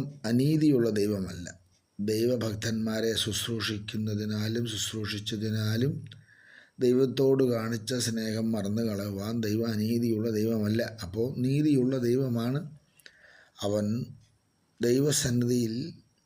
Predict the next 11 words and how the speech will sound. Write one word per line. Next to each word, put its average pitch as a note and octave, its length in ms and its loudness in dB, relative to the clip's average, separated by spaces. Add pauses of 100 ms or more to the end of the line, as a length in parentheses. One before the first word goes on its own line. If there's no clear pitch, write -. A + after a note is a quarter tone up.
(320)
നീതിയോടെ C#3+ 760 6
നമുക്ക് A#2 380 0
വേണ്ടി G#2+ 300 0
പ്രവർത്തിക്കുന്നു. G2+ 800 -8 (200)
നമ്മെ A#2+ 400 0 (840)
ഈ A2+ 160 2
രക്ഷയിലേക്ക് D3 840 2
നടത്തിയ A#2+ 400 -2 (100)
ദൈവത്തിൻ്റെ A#2+ 840 -2 (560)
കൃപയിൽ A#2 520 2 (1040)
നാം A2+ 320 -2